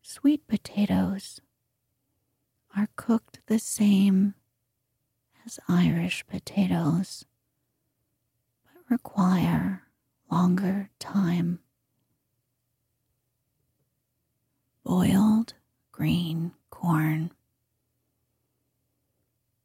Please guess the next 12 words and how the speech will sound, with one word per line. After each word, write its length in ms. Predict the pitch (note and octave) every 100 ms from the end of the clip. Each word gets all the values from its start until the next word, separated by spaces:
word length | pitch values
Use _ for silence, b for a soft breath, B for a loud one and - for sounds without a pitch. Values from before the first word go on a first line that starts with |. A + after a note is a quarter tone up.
| -
The 80 | B3
sweetness 840 | - D4 E4+ - F#3 F#3 F#3+ -
of 180 | A3+ -
corn 680 | - - F3+ F3 F3 F#3+ A3+ _ _ _ _ _ _ _
is 280 | - A3+ - _
better 420 | G3+ E3+ F#3+ G#3+ -
preserved 920 | - A#3+ - E3+ F3 E3+ F3 G#3 - _ _ _ _ _ _ _ _ _ _
in 160 | G#3
the 80 | G#3
boiling 840 | G#3 G3+ G3+ G3 G3 F#3+ F#3 G3 - _ _ _ _ _ _ _ _ _ _ _ _
if 240 | G#3 -
the 140 | -